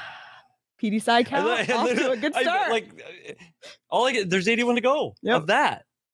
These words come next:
Speaker 1: Yep.
Speaker 2: Eighty-one of that.
Speaker 1: Cheers. We got our Four Peaks
Speaker 2: <sighs>
Speaker 1: beer.
Speaker 2: Cheers.
Speaker 1: Cheers.
Speaker 2: Cheers to Kilt Lifter. Thank God. Yeah, you know, it's hard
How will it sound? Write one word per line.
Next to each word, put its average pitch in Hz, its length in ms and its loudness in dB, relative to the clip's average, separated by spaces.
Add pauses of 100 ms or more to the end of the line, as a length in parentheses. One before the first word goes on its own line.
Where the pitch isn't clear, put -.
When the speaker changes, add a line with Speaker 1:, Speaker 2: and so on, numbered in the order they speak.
Speaker 1:
Yep. 247 200 2
Speaker 2:
Eighty-one 269 480 2 (840)
of 180 140 0
that. 220 340 0 (180)
Speaker 1:
Cheers. 254 600 0 (460)
We 226 60 -6
got 220 160 4
our 214 80 4
Four 262 240 2
Peaks 294 300 0
Speaker 2:
<sighs> - 40 -16
Speaker 1:
beer. 294 400 2
Speaker 2:
Cheers. 139 460 -4
Speaker 1:
Cheers. 302 720 0 (300)
Speaker 2:
Cheers 123 280 0
to 120 40 -10
Kilt 120 260 0
Lifter. 98 280 -8
Thank 104 240 -6
God. 101 320 -4 (560)
Yeah, 220 160 2
you 262 180 2
know, 262 120 4
it's 202 80 0
hard 208 280 2